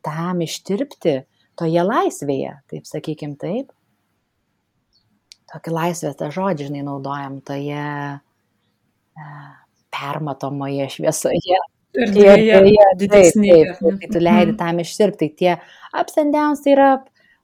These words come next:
Speaker 1: mūsų pasaulis, visą tai darom. Bet ta patirtis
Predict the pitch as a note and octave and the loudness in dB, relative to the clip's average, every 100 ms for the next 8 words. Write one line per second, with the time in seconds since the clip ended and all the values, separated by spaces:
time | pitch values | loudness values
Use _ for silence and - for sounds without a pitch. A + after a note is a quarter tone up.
0 | - C#4 C#4 C4+ C4 C#4 C4+ A3 C#3+ - | -8 -6 -4 -2 -2 2 2 2 0 -4
1 | F3 F#3+ F3+ F3+ F#3 F#3+ E3 C#3+ C#3 _ | -6 -4 -4 -2 0 0 0 -2 -8 _
2 | _ _ _ E3+ E3 F#3 F#3 E3 E3+ E3+ | _ _ _ -8 -4 -2 -2 -2 -4 -2
3 | - B3+ F#3 - - - | 2 4 4 -2 -12 -16